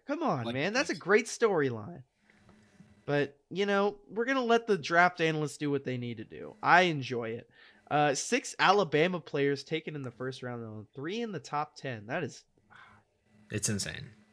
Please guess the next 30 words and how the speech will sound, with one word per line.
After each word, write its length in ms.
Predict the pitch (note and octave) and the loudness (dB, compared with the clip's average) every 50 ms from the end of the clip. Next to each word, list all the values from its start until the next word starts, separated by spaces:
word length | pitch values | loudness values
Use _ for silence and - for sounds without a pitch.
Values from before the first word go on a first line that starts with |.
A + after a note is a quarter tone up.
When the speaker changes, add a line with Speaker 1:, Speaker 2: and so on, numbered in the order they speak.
| _ _ - | _ _ -6
Speaker 1:
Talk 180 | E3 E3+ - F#3+ | -6 -6 -6 -4
about 300 | F3 E3+ E3 D#3+ D#3+ - | 0 2 2 2 2 0
Speaker 2:
Uh, 20 | - | 0
and, 100 | B2 C3 B2+ | 2 2 6
and 280 | A#2+ B2+ C3 C3+ C3+ | 8 8 8 10 10
one 160 | D3 D#3+ E3+ | 8 10 10
of 100 | E3+ D#3+ | 10 10
them 160 | D#3+ E3 D#3 D3 | 10 10 8 8
was 480 | C#3 C#3+ C#3+ C#3+ C#3+ C#3 C3+ - - | 8 10 10 10 10 8 4 0 0
to 560 | - - C#3 C#3 C#3 C#3 C#3 C3+ C#3 C#3 C#3 | -2 2 4 4 6 6 6 6 6 4 4
the 100 | C3+ C3+ | 2 2
Patriots, 460 | B2+ D#3+ E3 - - A2 G2 F2+ E2+ F#2+ | 4 4 4 4 4 0 -2 -2 -2 -4
which 180 | G2+ F#2+ - G#2+ | -4 -2 -2 -2
is 100 | G2+ G#2+ | -2 2
like 460 | A2 G#2+ G#2+ G#2 G#2 G2 - - - _ _ _ _ _ _ _ _ _ _ _ _ _ - | 2 4 4 4 2 0 -6 -10 -12 _ _ _ _ _ _ _ _ _ _ _ _ _ -4
the 460 | G#2+ A2 A2+ A2+ A2+ A2+ A2+ G#2+ G2+ - - | 0 2 4 6 6 6 4 4 0 -2 2
Alabama 560 | A2+ A#2 A#2 A#2+ A#2 A2 A#2 A#2 A#2+ A#2 A#2 A2 | 4 6 6 6 6 6 6 4 4 4 2 0
part 300 | - B2 A2 G#2 - - | 2 2 2 2 2 0
two. 280 | - A2+ G#2 F2+ E2 - _ _ _ _ _ - | 0 0 0 0 -4 -10 _ _ _ _ _ -6
The, 100 | G#2+ G#2+ | -4 -4
Speaker 1:
Mm-hmm. 120 | G#2 A2+ | 0 4
Speaker 2:
like, 160 | A#2+ A#2+ A#2 A#2+ | 6 6 6 8
Alabama 500 | B2+ C3+ C#3 C3+ B2+ C3 C3 B2+ B2 A#2 | 8 6 8 8 6 6 6 6 4 4
is 120 | A2 A2 | 2 2
the 80 | G#2+ G#2 | 0 0
minor 300 | G2+ G2+ G#2 G#2 G2+ G2+ | 2 2 2 2 2 0
leagues 260 | G2 F#2+ F2+ F2 - | -2 -2 -2 -4 -6
for 100 | - - F2+ | -8 -8 -8
the 60 | E2+ | -8
Patriots, 600 | - - E2+ E2 - F2 E2+ E2+ - - - | -8 -8 -10 -8 -8 -10 -10 -10 -10 -12 -12